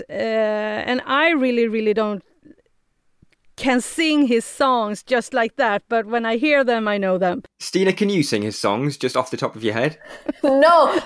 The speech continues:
Speaker 3: because I'm gonna tell you this. So, so when, when, uh, we heard that he was gonna be in Melodifestivalen,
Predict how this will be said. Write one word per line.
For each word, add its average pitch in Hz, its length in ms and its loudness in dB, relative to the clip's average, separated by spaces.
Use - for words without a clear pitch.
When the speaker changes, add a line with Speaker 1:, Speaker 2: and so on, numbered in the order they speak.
Speaker 3:
because 269 300 4
I'm 277 160 4
gonna 370 200 2
tell 285 240 2
you 226 100 2
this. 165 200 4
So, 254 440 4
so 240 180 2
when, 233 260 2
when, 220 420 2
uh, 208 220 4
we 269 160 2
heard 226 280 -2
that 208 80 2
he 202 100 0
was 196 140 -2
gonna 185 200 0
be 175 260 -4
in 170 260 -2
Melodifestivalen, 185 880 -2